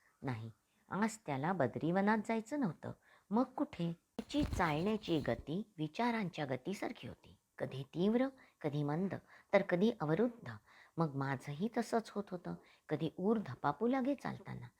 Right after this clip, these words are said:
कधी सामान्य गती न चालता येई, तर कधी गतीच नाही. आपण एका जागी स्थिर आहोत असं वाटू लागे. जाता जाता एका ठिकाणी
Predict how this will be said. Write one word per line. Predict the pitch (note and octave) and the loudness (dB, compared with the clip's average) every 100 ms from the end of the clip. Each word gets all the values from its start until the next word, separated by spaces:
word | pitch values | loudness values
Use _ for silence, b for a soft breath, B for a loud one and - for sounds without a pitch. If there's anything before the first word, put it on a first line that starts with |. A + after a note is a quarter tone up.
| B B - | B B -2
कधी | D3+ D3 | -2 0
सामान्य | C#3 D3 D3+ G#3 A3+ E3 | -2 -2 2 4 6 6
गती | D3 D#3+ D3+ | 4 2 2
न | D3+ | 2
चालता | - C3+ - F3+ | 0 -6 -4 -2
येई, | D#3 D#3+ G#3+ B B | 0 0 -2 B B
तर | A3+ | -2
कधी | A3+ G3+ A3+ | 0 2 4
गतीच | F#3+ - A#3 - | 2 0 -4 0
नाही. | C#4 F#3 - _ _ _ - | 0 0 -6 _ _ _ -8
आपण | D3 D#3 | -2 0
एका | C#3+ - E3 | 0 0 0
जागी | D#3 D3 D3 | 2 2 0
स्थिर | - D3+ G#3+ | -4 -2 2
आहोत | A3+ C3+ A#2+ - B B B | 2 0 -6 -12 B B B
असं | C3 G#3 | -4 0
वाटू | B3 A#3+ D3 | 0 0 -2
लागे. | G2+ - - b b b - | -2 -4 -14 b b b 4
जाता | A#3+ B3 B3+ | 4 6 2
जाता | G#3 C#3+ - A3+ | 2 -2 -2 -2
एका | - D3 - C#3+ | 0 -2 -2 -4
ठिकाणी | C3+ C3+ E3+ | -4 -2 0